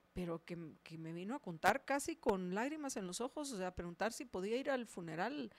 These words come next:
de su amigo. Por supuesto que puede ir al funeral de su amigo, pero ¡qué horror! ¡Qué historia! Que les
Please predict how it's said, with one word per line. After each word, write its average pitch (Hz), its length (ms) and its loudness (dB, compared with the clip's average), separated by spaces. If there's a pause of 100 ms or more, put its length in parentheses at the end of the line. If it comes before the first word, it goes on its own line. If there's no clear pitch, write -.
(380)
de 170 300 0
su - 120 -4
amigo. 233 440 2
Por 220 220 10
supuesto - 840 0
que 220 120 -2
puede 269 380 0
ir 349 160 -6
al 311 100 -2
funeral 214 440 -4
de 339 100 -4
su - 140 -4
amigo, 247 400 0
pero 196 280 2 (1500)
¡qué 262 180 0
horror! 269 800 2 (540)
¡Qué 349 220 2 (420)
historia! 294 1120 10 (280)
Que 190 100 -6
les 190 180 0